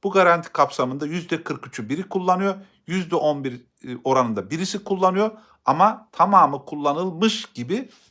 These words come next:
bedel ödenmiş. Ve burada bilirkişi bir zarar olduğunu tespit ediyor ve Mansur Yavaş bu konunun, yani kamu zararını gündeme getirince aynı bilir-, bilirkişi sözleşmeye göre, ihale sözleşmesine göre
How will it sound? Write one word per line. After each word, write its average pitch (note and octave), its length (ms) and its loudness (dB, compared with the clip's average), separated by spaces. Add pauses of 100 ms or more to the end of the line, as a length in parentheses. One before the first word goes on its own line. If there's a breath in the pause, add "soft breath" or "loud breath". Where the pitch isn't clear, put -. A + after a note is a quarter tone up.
bedel C#3 240 -2
ödenmiş. F2 460 -6 (440 loud breath)
Ve G3 120 2
burada A3+ 400 2
bilirkişi A3+ 680 -4 (140)
bir G3 160 -2
zarar E3 340 2
olduğunu A#2 400 -2
tespit E3 400 -4
ediyor G#3 300 0 (800 soft breath)
ve D3+ 80 2
Mansur D3 460 2
Yavaş C#4 360 2
bu F#3+ 100 -12
konunun, C#3+ 460 -4 (120)
yani B2+ 240 0
kamu A3 260 -2
zararını D3+ 440 2
gündeme G3+ 400 0
getirince D#3 680 -2 (120)
aynı C#4 320 2
bilir-, F3+ 280 -8
bilirkişi D3 640 -6 (380 soft breath)
sözleşmeye G3 800 0
göre, D3 340 0
ihale D3 340 0
sözleşmesine C#3 680 -8
göre B2+ 380 -2